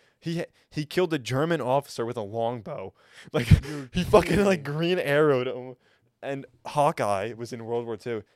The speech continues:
Speaker 1: It's the o-, there's only <laughs> one
Speaker 2: One con-
Speaker 1: confirmed longbow kill in World War Two, and it was by him.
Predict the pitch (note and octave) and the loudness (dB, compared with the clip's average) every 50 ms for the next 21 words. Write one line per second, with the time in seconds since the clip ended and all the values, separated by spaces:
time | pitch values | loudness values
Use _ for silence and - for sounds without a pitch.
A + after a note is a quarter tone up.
0 | _ - - - D#3 - - D3 D3 D#3 - - D#3+ D3+ D3 E3+ F3 E3 D3+ C#3+ | _ -10 -8 -6 -6 -2 2 4 4 4 4 2 2 2 2 2 2 2 2 4
1 | C#3 - - - - G3+ - - G#3 F#3+ G3 - - - D#3+ D3+ E3 F#3+ G3 F#3 | 4 6 6 6 4 4 2 2 0 0 -2 -6 -8 -10 -6 -2 0 0 0 0
2 | - D3+ D3 - F#3 G3+ F#3+ D#3+ - F#3 G#3 F#3+ G3 G3 F#3 E3+ D3+ - C3+ C#3+ | -2 -4 0 2 4 4 4 4 4 6 6 6 6 4 2 -2 -6 -2 2 4
3 | D3+ D#3 D#3+ E3 D3+ C#3 C#3+ C3 B2 - - C3+ A#2+ A2+ A2+ - - B2+ B2 A#2+ | 6 6 6 4 4 2 2 2 0 0 -2 -2 -2 -2 -4 -4 -6 -8 -6 -4
4 | B2 B2+ C3 B2 B2+ B2 A#2 - - A#2 A2+ G#2+ G#2+ A2+ A2+ G2+ - A2+ A2 G#2+ | -2 -2 -2 -4 -4 -6 -6 -6 -4 -4 -4 -4 -6 -8 -8 -6 -4 -4 -4 -4
5 | G2+ G2+ F#2+ F2+ | -6 -8 -10 -12